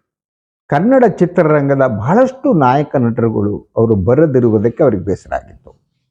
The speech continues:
ಅದೇ ರೀತಿ ಮೇಕೆದಾಟು ಏನು, ಆ, ಪಾದಯಾತ್ರೆ ಇನ್ನೊಂದಿತ್ತು, ಆವಾಗಲೂ ಕೂಡ ಚಿತ್ರರಂಗದವರು ತಮ್ಮ ನಿರೀಕ್ಷೆಯಷ್ಟು ಬೆಂಬಲ ನೀಡಿಲ್ಲ ಅನ್ನೋದು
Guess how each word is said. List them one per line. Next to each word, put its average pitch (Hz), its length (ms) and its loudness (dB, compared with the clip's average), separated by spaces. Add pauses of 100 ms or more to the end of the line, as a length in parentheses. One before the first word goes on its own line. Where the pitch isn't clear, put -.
(680)
ಅದೇ 233 180 2
ರೀತಿ 311 680 -2 (260)
ಮೇಕೆದಾಟು 202 1000 0 (300)
ಏನು, 127 520 -2
ಆ, 101 300 0
ಪಾದಯಾತ್ರೆ 120 680 0
ಇನ್ನೊಂದಿತ್ತು, 110 500 -2
ಆವಾಗಲೂ 156 420 0
ಕೂಡ 185 220 -2
ಚಿತ್ರರಂಗದವರು 151 1160 -2 (960)
ತಮ್ಮ 214 280 2
ನಿರೀಕ್ಷೆಯಷ್ಟು 202 1160 0
ಬೆಂಬಲ 160 500 2
ನೀಡಿಲ್ಲ 123 440 0
ಅನ್ನೋದು 101 720 -6